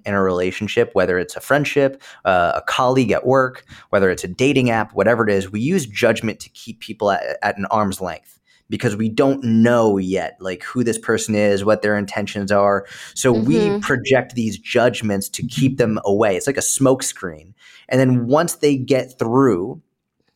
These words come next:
Speaker 1: and once, like, once we can now develop a more,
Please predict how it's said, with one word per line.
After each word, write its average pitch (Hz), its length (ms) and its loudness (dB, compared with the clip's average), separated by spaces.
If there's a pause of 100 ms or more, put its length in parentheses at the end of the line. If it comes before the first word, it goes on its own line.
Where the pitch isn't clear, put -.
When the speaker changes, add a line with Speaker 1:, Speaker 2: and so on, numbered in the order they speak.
(140)
Speaker 1:
and 117 200 2
once, 127 260 2
like, 117 220 4
once 127 360 0
we 120 140 2
can 110 180 -2
now 117 220 0
develop 110 320 0
a 107 40 0
more, 107 540 2